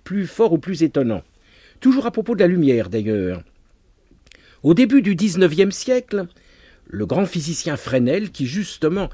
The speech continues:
défendait la théorie ondulatoire de la lumière, se trouvait, euh, en butte à l'opposition d'un très bon physicien et ma-, très bon mathématicien, Poisson, qui s'appelait Poisson,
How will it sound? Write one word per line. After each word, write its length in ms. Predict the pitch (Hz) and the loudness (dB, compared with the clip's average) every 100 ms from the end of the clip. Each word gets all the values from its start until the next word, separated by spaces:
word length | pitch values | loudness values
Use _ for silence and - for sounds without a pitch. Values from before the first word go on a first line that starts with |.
| - - | -14 -10
défendait 720 | 120 240 - 147 131 185 - - | -4 -2 -2 -4 -2 -2 -4 -10
la 120 | 104 | -10
théorie 440 | - 123 123 127 _ _ | -4 -2 -2 -6 _ _
ondulatoire 960 | 113 117 135 123 120 127 101 82 71 69 _ _ _ 85 | -8 -4 -2 -4 -6 -4 -4 -6 -12 -16 _ _ _ -18
de 220 | 78 104 | -8 -6
la 260 | 87 78 | -4 -4
lumière, 760 | 107 196 226 240 226 208 156 135 - - - - _ | 0 2 4 4 4 2 0 -4 -12 -20 -20 -20 _
se 200 | - - | -6 2
trouvait, 640 | 226 165 208 185 202 269 247 _ _ _ - | 2 2 -4 -2 0 0 -2 _ _ _ -2
euh, 580 | 135 127 123 117 117 - _ _ _ _ - | 0 2 2 0 -2 -8 _ _ _ _ -2
en 120 | 196 | 0
butte 280 | 175 277 - | 4 4 6
à 60 | |
l'opposition 840 | 175 214 226 185 185 - - 214 - _ _ - | 6 6 2 -2 -4 -8 -4 -2 -4 _ _ -14
d'un 200 | - 123 | -8 -8
très 240 | - 196 | -2 2
bon 160 | 208 196 | 4 2
physicien 680 | - 131 113 107 - 220 247 | 0 -8 -10 -10 -6 -4 -2
et 120 | 135 | 0
ma-, 120 | 113 | -2
très 240 | - - 170 | -4 -4 -2
bon 120 | 160 | -2
mathématicien, 800 | 127 120 110 - 160 - 233 233 _ - | -4 -4 -6 -8 -10 -6 -6 -6 _ -12
Poisson, 520 | 143 143 - - - _ _ | -4 -4 -4 -8 -8 _ _
qui 80 | - | -12
s'appelait 240 | 117 110 | -12 -12
Poisson, 500 | - 147 - - 180 | -8 -8 -8 -8 -10